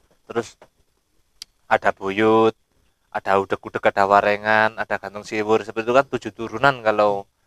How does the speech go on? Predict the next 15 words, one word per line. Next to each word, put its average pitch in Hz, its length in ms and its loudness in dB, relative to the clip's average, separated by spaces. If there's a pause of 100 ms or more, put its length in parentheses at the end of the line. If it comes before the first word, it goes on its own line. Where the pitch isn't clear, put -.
(260)
kalau 110 160 4
di 98 100 -10
Jawa 101 400 6
yang 104 240 -2
bisa 101 240 -8
biasanya 98 480 -14
disebut 98 240 -18
dan 107 160 -20
se-, - 220 -14
seterusnya 104 680 -4
kan 139 240 0
seperti 98 320 -16
itu. 92 220 -20 (560)
Mas 175 240 -2
manggil 117 640 -4